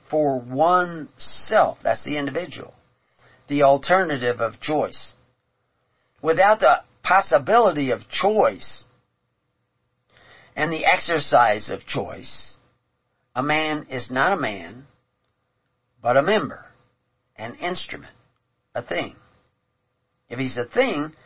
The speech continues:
he can be merchandise. And of course, Peter says, "Through covetous practices, they will make you,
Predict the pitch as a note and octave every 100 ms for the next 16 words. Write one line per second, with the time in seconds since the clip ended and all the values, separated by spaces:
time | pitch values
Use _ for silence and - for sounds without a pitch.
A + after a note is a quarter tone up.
0 | _ - C3 C#3 C3+ C#3+ E3+ - F2+ -
1 | - C3+ B2+ C#3+ C#3 - - - _ -
2 | C#3 C#3 D#3 E3 C3 G#2 - C3 C3 C3
3 | B2+ - - - A#2 A2 A#2+ A#2+ A#2+ A2
4 | A2 A#2+ A#2+ A2+ A2 C3 B2